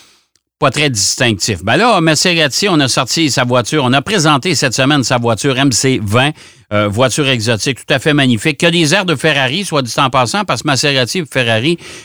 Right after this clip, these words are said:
euh, ça demeure dans la même maison. Chambre séparée, mais ça demeure dans la même maison. Ben là, voyez-vous, euh,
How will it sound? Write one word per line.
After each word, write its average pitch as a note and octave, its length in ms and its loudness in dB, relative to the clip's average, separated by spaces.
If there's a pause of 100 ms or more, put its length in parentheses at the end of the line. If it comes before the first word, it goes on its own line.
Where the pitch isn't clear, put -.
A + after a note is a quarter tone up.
(100)
euh, A2+ 200 2
ça A#2+ 320 2
demeure C#3+ 260 2
dans C#3 140 2
la C#3 80 2
même D3+ 160 4
maison. A#2+ 500 0
Chambre D3 380 0
séparée, C#3 480 0
mais D3 140 0
ça C3+ 160 -2
demeure C#3 240 2
dans C3 100 0
la A#2+ 100 2
même B2 160 2
maison. A#2+ 400 0 (480)
Ben C#3+ 260 2
là, D#3+ 140 4
voyez-vous, D3 580 2
euh, C3 300 4